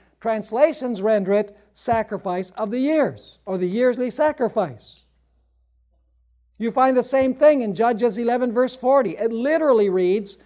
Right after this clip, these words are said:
"From days to days, four days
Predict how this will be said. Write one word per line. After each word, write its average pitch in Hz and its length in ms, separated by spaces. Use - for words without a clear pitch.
"From 226 360
days 277 440
to 320 120
days, 226 520
four 285 380
days 226 420